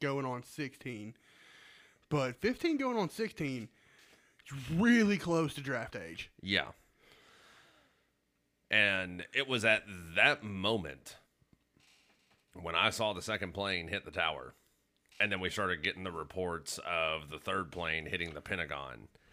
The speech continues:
Speaker 2: and then the fourth plane going down in the field in Pennsylvania that everybody is certain was meant for the White House.
Speaker 1: Yeah.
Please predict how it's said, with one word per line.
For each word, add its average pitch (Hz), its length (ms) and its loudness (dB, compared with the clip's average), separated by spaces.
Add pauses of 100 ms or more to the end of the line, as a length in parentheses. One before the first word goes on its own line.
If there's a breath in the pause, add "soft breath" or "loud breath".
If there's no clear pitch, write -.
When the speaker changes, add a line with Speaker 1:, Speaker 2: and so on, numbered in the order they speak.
(300 soft breath)
Speaker 2:
and 82 100 -6
then 80 140 -6
the 73 80 -12
fourth 101 360 -6
plane 80 360 0
going 80 300 -6
down 82 260 0
in 76 80 -10
the 71 80 -10
field 85 320 0
in 78 80 -6
Pennsylvania 82 800 -4
that 73 260 -4
everybody 80 540 -2
is 73 100 -8
certain 82 380 -8
was 78 160 -10
meant 80 180 -8
for 80 80 -10
the 71 80 -10
White 85 220 -2
House. - 380 -14 (960 loud breath)
Speaker 1:
Yeah. 117 380 -8